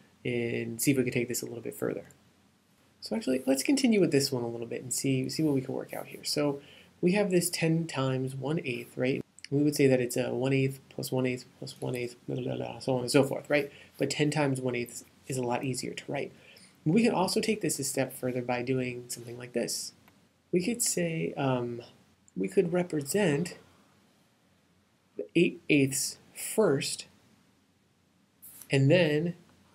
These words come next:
these two other eighths over here. And what I mean by that is we could say that, um, ten eighths is the same as eight times one eighth, right? One eighth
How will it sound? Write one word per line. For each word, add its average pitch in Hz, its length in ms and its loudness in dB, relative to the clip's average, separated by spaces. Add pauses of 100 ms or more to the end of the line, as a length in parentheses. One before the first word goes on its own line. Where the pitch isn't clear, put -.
(140)
these 139 200 0
two 151 200 4
other 139 180 2
eighths 135 280 2
over 127 200 -4
here. 151 300 0
And 131 120 -8
what 160 140 0
I 139 80 0
mean 220 260 -2
by - 160 -6
that 120 220 -8
is 139 240 -8
we 139 160 -2
could 151 220 -8
say 156 240 0
that, 127 320 -2 (500)
um, 120 340 -4 (600)
ten 151 300 -4
eighths 139 580 -2 (1700)
is 135 180 -4
the 135 100 -4
same 190 400 0
as 120 540 -6 (1120)
eight 156 360 0 (280)
times 151 840 -6 (600)
one 127 220 -2
eighth, 123 300 -6 (240)
right? 127 300 -2 (460)
One 139 220 2
eighth 139 280 4